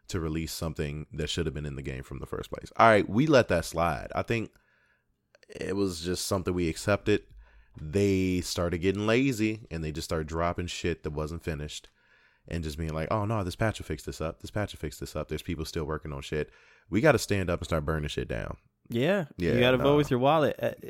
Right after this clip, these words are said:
Speaker 2: you know, my issue is, look, if you, if the game comes out a certain way, so Warframe is a good example. Warframe came out, it was struggling hard,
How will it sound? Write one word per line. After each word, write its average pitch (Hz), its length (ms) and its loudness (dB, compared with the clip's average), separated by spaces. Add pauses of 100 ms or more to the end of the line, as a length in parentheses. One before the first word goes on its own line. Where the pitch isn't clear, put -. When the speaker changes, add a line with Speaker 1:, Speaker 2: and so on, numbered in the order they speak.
Speaker 2:
you 156 120 0
know, 160 120 2
my 151 240 4
issue 185 360 2
is, 160 360 2
look, 131 360 4 (800)
if 110 180 0
you, 180 380 4
if 135 120 0
the 131 80 2
game 156 260 4
comes 170 240 4
out 156 120 8
a 147 60 4
certain 143 220 2
way, 139 120 6
so 131 220 4
Warframe 131 480 4
is 110 80 0
a 101 60 -6
good 113 160 2
example. 104 560 -2 (280)
Warframe 147 480 4
came 147 280 2
out, 127 320 2
it 120 80 2
was 104 100 2
struggling 123 400 0
hard, 113 420 0